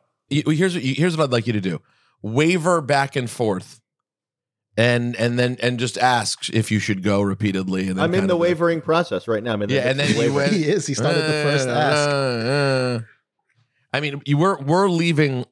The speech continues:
Speaker 1: late Saturday night. That's our plan. We're leaving late Saturday night. Don't you
Speaker 3: To
Speaker 1: have
Speaker 3: come back
Speaker 1: something
Speaker 3: to
Speaker 1: in
Speaker 3: the
Speaker 1: L A
Speaker 3: East
Speaker 1: this
Speaker 3: Coast?
Speaker 1: weekend? Yeah, to come back east.
Speaker 2: What?
Speaker 1: But don't you,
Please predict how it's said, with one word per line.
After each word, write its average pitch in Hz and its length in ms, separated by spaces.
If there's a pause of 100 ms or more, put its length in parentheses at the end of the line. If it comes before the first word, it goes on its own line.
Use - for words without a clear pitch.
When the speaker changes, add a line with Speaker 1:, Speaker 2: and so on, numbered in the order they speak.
Speaker 1:
late 110 460
Saturday 117 420
night. 95 240 (380)
That's 95 160
our 98 140
plan. 78 220 (880)
We're 98 140
leaving 123 360
late 107 160
Saturday 92 320
night. 71 200 (440)
Don't 202 160
you 226 80
Speaker 3:
To 156 60
Speaker 1:
have 135 140
Speaker 3:
come 127 60
back 143 180
Speaker 1:
something 175 80
Speaker 3:
to 170 60
Speaker 1:
in 165 60
Speaker 3:
the 156 60
Speaker 1:
L 160 80
A 156 40
Speaker 3:
East 170 80
Speaker 1:
this 139 80
Speaker 3:
Coast? 202 100
Speaker 1:
weekend? 180 280 (220)
Yeah, 135 160
to 120 80
come 127 200
back 104 220
east. 76 260 (1000)
Speaker 2:
What? 117 240
Speaker 1:
But 147 80
don't 214 160
you, 226 100